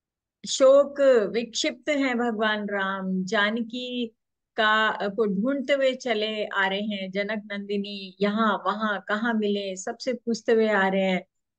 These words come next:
तो शबरी से मिलके जब आगे बढ़ते हैं ना, तो तब के लिए बोला है कि आगे चले बहुरी रघुराया, ऋष्य मुख पर्वत नियर आया।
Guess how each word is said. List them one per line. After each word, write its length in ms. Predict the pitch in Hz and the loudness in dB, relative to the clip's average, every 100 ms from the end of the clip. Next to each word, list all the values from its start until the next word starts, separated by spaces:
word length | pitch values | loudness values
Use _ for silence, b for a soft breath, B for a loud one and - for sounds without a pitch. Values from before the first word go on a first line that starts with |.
| - | -2
तो 320 | 220 220 214 | 0 0 0
शबरी 420 | 196 202 226 294 | 0 0 2 0
से 160 | 294 277 | 2 2
मिलके 360 | 240 233 240 | 2 0 0
जब 200 | 233 214 | 2 2
आगे 240 | 190 202 220 | 0 0 0
बढ़ते 340 | 208 190 208 | -2 -4 -8
हैं 140 | 190 | -6
ना, 260 | 196 285 254 b b b - | 0 0 0 b b b -6
तो 160 | 214 | -4
तब 280 | 208 226 214 - | 0 -2 -2 -2
के 80 | |
लिए 140 | 240 226 | 0 2
बोला 260 | 196 185 | 0 0
है 140 | 190 226 | 2 0
कि 160 | 226 | 0
आगे 540 | 233 185 208 233 254 233 | 2 2 2 -2 -4 -4
चले 420 | 208 214 226 233 | -2 -2 0 -2
बहुरी 480 | 190 190 214 254 254 | -2 -6 -4 -6 -4
रघुराया, 800 | 214 202 196 185 180 196 254 220 214 | -4 -2 -2 -2 -2 0 0 -2 -4
ऋष्य 320 | 254 - 247 | -8 -6 -6
मुख 300 | 208 254 277 _ - | -4 -4 -6 _ -6
पर्वत 400 | 190 180 233 247 | -4 -2 -2 -2
नियर 400 | 233 202 190 180 | -4 -2 -4 -6
आया। 340 | 170 175 165 | -6 -8 -8